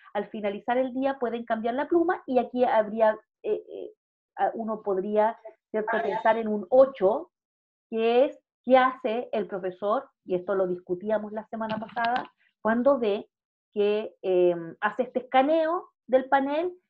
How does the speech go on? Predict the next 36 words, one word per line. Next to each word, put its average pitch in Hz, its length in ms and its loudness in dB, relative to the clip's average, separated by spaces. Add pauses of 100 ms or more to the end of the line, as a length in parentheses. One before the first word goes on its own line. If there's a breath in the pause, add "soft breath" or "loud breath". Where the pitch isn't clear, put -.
y 220 100 -10
ve 240 140 0
que 233 100 -2
la 190 140 -2
cosa 196 240 -6
está 180 500 0 (1300)
difícil, - 560 -14 (640)
ya, 143 280 -10
difícil. - 520 -12 (1400)
Ya, - 160 -18
entonces, 220 500 -8 (520)
luego 277 600 4 (120)
vamos 233 280 2
a 226 80 2
pensar 220 420 -4
en 262 180 -4
cómo 262 440 0
se 220 60 -6
evalúa 202 340 0
el 240 60 -4
impacto 269 440 -2
de 285 100 0
esta 277 160 -4
actividad, 294 460 -4
pero 269 140 -2
eso 269 160 -6
lo 254 80 -4
vamos 247 260 0
a 240 40 -2
hacer 262 260 -4
de 254 100 0
manera, 247 540 2 (320 soft breath)
eh, - 160 -4
en 240 140 4
la 220 160 2
coevaluación, 226 800 2